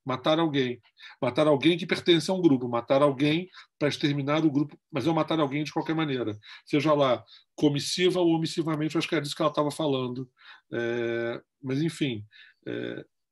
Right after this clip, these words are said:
grosso modo, é, é o que eu tava dizendo, acho que a gente tá de acordo,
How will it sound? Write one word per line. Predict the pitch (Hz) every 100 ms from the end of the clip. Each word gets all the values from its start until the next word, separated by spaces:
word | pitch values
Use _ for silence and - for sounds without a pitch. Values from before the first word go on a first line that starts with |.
| _ _ _ _ _ _ _ _ _ _
grosso | 127 143 143 151
modo, | 160 160
é, |
é | 160 151
o | - 165
que | 151
eu |
tava | 156
dizendo, | 139
acho | 139
que | 165
a |
gente | 151 147
tá | 151
de | 143
acordo, | 139 - 143 147 143 165